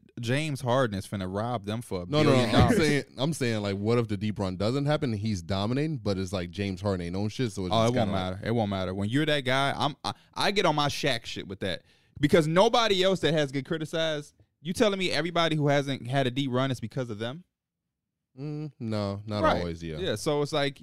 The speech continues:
Speaker 1: the point is, you didn't. It, it didn't happen.
Speaker 2: Yeah.
Speaker 1: I haven't really seen a motherfucker who was averaging fifty playing perfect basketball and a team just holding them back.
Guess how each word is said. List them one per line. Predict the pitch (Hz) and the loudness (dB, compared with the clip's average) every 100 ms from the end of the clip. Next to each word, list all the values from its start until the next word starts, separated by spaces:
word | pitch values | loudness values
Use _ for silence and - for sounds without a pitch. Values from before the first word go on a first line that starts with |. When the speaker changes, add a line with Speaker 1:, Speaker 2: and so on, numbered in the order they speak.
| - | -12
Speaker 1:
the | - 135 | -4 -2
point | - 180 180 | 0 -2 -2
is, | 190 151 113 | -4 -4 -4
you | 113 | -4
didn't. | 123 143 123 107 | -2 -4 -6 -8
It, | 123 92 | -6 -4
it | 127 | -2
didn't | 147 143 | -2 -4
happen. | 123 107 95 _ _ 82 | -8 -10 -20 _ _ -16
Speaker 2:
Yeah. | 80 - - | -16 -16 -6
Speaker 1:
I | 131 156 175 | 0 2 4
haven't | 185 175 | 4 6
really | 170 | 6
seen | 143 180 | 6 2
a | 156 | 4
motherfucker | 139 143 | 2 2
who | 131 | 0
was | 127 | 0
averaging | - 143 156 143 131 | 0 0 0 0 0
fifty | 160 151 123 | 4 4 4
playing | 160 170 - | 4 4 4
perfect | 147 139 123 | 4 2 2
basketball | 120 127 120 117 107 104 | 2 2 2 2 4 4
and | 101 | 4
a | 104 | 2
team | - 123 110 | 2 2 2
just | 101 120 | 0 4
holding | 113 101 | 4 4
them | 98 | 0
back. | 98 92 | -6 -10